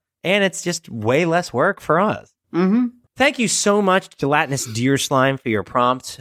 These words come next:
Speaker 1: Uh, Gelatinous Deer Slime posted that prompt on our Discord. And if you'd like to submit a prompt of your own, there are a lot of ways to do it.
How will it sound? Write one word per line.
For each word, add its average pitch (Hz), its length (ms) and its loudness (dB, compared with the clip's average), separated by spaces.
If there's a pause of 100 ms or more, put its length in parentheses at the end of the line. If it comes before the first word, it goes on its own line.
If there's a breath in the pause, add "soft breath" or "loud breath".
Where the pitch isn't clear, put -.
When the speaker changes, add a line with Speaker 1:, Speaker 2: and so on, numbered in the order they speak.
(120)
Speaker 1:
Uh, 127 300 2
Gelatinous 190 440 -2
Deer 202 200 -4
Slime 113 380 -6
posted 160 320 -4
that 165 100 -2
prompt 185 300 0
on 175 40 -2
our 180 80 0
Discord. 95 680 -8
And 120 100 -4
if 135 140 -4
you'd 160 120 2
like 208 200 2
to 185 100 -4
submit 170 380 0
a 160 40 0
prompt 180 360 0
of 117 100 -6
your 156 140 0
own, 214 220 -2
there 113 180 0
are 113 60 2
a 117 80 2
lot 123 200 2
of 151 100 -6
ways 160 280 -2
to - 100 -18
do 226 160 -4
it. - 160 -12